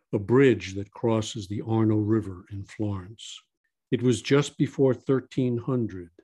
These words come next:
a time of great awakening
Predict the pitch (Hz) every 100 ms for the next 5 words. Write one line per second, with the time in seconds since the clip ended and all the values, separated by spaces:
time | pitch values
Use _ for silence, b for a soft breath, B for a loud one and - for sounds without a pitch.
0 | _ _ _ _ _ _ 117 - - 123
1 | 120 110 107 - 123 123 120 107 120 120
2 | 98 92 87